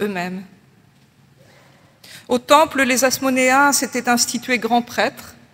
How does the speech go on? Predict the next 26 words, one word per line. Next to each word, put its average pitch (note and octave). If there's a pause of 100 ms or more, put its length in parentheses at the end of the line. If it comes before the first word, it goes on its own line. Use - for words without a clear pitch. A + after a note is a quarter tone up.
(100)
De G#3
leur A#3
propre -
autorité, C4
la B3+
religion A#3+
elle-même B3
était A#3
aux A3+
mains A3+
d'usurpateurs. A3 (1300)
C'est C4
à C4+
cette C#4
époque D#4+ (140)
que A#3+
l'historien A#3+
juif B3
Flavius A#3+
Joseph A#3
situe -
l'apparition A#3+
de A#3
trois B3
grandes A#3
sectes -